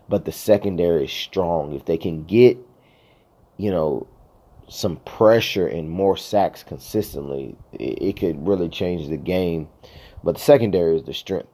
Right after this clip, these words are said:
of this team, which when you talk about trying to correct a, a problem or a wrong, the Tennessee Titans,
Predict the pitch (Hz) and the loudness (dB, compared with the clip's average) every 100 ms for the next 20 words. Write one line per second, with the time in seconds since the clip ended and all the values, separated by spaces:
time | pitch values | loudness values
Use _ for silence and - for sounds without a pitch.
0 | - 80 - - - 98 87 90 - - | -10 -8 -8 -8 -2 0 0 -2 -4 -14
1 | - - _ - 85 98 101 - 127 127 | -20 -20 _ -8 -2 0 0 4 6 6
2 | 110 107 - 107 107 - 117 127 - 90 | 4 4 2 -4 -4 -6 -4 -4 -6 -8
3 | - 85 - - 127 - 98 87 - 92 | -6 -8 -4 0 2 2 0 -2 0 2
4 | 92 92 107 131 117 92 90 - - - | 4 4 6 8 6 2 -4 -12 -20 -20
5 | - - _ - 85 98 98 98 107 143 | -20 -20 _ -16 -8 -4 -4 -4 -4 2
6 | 139 123 95 98 | 4 4 0 -8